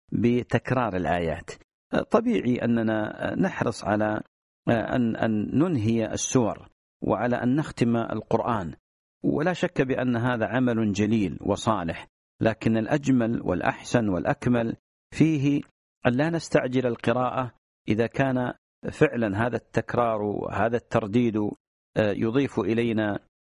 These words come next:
آه، مثل هذه المعاني ومثل هذا، هذه المشاعر ومثل هذا الإيمان الذي، آه، يصنعه في نفوسنا مثل هذا التكرار. ولذلك يعني أنا أدعو إخواني إلى بذل مثل هذه الوسيلة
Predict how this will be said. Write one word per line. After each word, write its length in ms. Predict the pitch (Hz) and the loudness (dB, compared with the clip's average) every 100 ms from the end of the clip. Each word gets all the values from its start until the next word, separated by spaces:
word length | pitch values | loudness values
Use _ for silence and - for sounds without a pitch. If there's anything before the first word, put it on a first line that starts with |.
| - 113 | -4 0
آه، 240 | 98 95 | 0 2
مثل 300 | 123 - 120 | 0 0 -2
هذه 340 | 107 117 107 | 0 0 0
المعاني 640 | 101 104 95 110 107 107 87 | 0 2 2 0 2 0 0
ومثل 360 | - 78 92 | -4 -2 -2
هذا، 440 | 98 110 107 107 - _ _ - | 0 -2 0 -2 -2 _ _ 0
هذه 500 | - 113 107 104 107 | 0 2 0 -2 0
المشاعر 800 | 98 104 101 110 117 95 104 - - 76 - | 0 -2 0 0 0 0 -2 -4 -6 -4 -2
ومثل 400 | - 117 123 113 | -2 -2 0 0
هذا 240 | 107 113 110 | 2 0 0
الإيمان 580 | - 120 117 127 107 - _ _ _ - | 2 2 4 2 0 -4 _ _ _ 0
الذي، 500 | 110 110 107 110 104 | 0 2 0 0 -2
آه، 240 | - 92 | -2 0
يصنعه 680 | 78 104 - 120 104 104 104 | 0 -2 0 -2 0 -2 -2
في 180 | - 107 | -2 -2
نفوسنا 680 | 101 107 110 - 107 107 - _ _ - | 0 0 0 0 0 0 -6 _ _ -2
مثل 220 | 120 113 | 0 0
هذا 240 | 101 98 92 | -2 -2 -4
التكرار. 580 | - 95 - 92 78 67 | -2 -2 0 -2 -2 -2
ولذلك 760 | 104 131 147 135 120 117 117 - _ _ - | 0 2 2 0 0 -2 -2 -10 _ _ -2
يعني 440 | 107 90 101 104 | 0 0 0 0
أنا 240 | 123 113 | 0 0
أدعو 280 | 143 123 117 | 0 0 0
إخواني 600 | 95 - 117 110 104 98 _ _ _ - | 0 0 2 2 0 -2 _ _ _ -2
إلى 320 | 113 107 104 | 0 2 0
بذل 380 | 95 135 - 120 | 0 0 0 0
مثل 200 | 123 117 | 0 0
هذه 340 | 110 113 98 101 | 0 0 0 0
الوسيلة 640 | 101 98 117 107 95 | 0 0 0 2 0